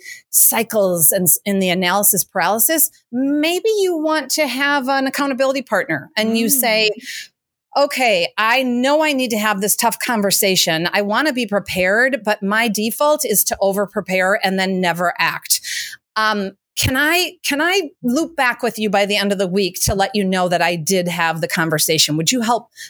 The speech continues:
Speaker 1: hold me accountable?" So there are ways that you can set yourself up for su-, success, especially if you know what your challenge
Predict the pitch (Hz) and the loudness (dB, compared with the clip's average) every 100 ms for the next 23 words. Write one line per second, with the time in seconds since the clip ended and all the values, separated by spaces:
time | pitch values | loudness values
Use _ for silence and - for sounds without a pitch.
0 | _ - 262 233 190 202 180 160 _ 202 | _ -4 0 2 2 0 0 -2 _ -4
1 | 180 247 196 185 170 156 139 - - - | -4 -2 0 0 0 -2 -4 -8 -10 -2
2 | - 240 214 247 214 226 202 214 214 277 | 0 2 2 0 2 0 0 0 2 2
3 | 302 240 214 190 196 - 180 226 - 233 | 2 0 0 0 0 -2 -2 -2 -2 0
4 | 202 226 - 190 - 180 170 - 294 262 | 2 2 0 0 2 2 -2 -2 -2 0
5 | 196 - - _ _ _ - - 233 202 | 0 -6 -20 _ _ _ -14 -2 0 2
6 | - 175 - - - 226 - - 440 185 | 2 4 4 2 2 2 2 0 2 2
7 | 180 - - - 254 - 349 339 - 349 | 2 0 -2 -6 -4 -2 0 2 2 2
8 | 285 302 277 254 254 269 269 269 226 220 | 0 0 0 0 0 2 4 4 4 0
9 | 214 226 220 247 233 247 233 240 233 226 | -2 -4 0 2 0 -2 0 2 4 4
10 | 226 208 _ - - _ _ - 190 _ | 2 -2 _ -20 -20 _ _ -12 -12 _
11 | - - 311 262 262 247 226 214 226 202 | -2 0 2 4 4 2 2 0 0 0